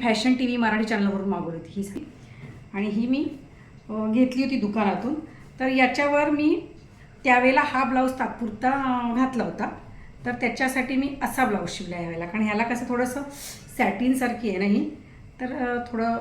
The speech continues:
वर्क असा रफल्स हे हाताला असे केलेत. आणि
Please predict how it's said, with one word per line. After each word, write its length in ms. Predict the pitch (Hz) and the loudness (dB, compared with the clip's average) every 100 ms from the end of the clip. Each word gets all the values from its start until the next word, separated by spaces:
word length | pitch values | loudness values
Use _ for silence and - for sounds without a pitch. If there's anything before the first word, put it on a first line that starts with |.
| - | -6
वर्क 380 | 220 214 214 214 - - - - - - - - - - - - - | -8 -4 -4 -6 -10 -18 -20 -20 -20 -20 -20 -20 -20 -20 -20 -16 -8
असा 220 | 196 214 | -4 0
रफल्स 600 | 202 220 220 196 - - | 0 0 0 0 -4 -12
हे 300 | 208 202 - - | -6 -4 -4 -4
हाताला 280 | 196 196 180 | -6 -6 -6
असे 200 | 180 208 | -4 -6
केलेत. 280 | - 160 151 - - - - - - - - | -8 -10 -12 -16 -20 -20 -20 -20 -20 -20 -12
आणि 320 | 185 208 233 | -4 0 0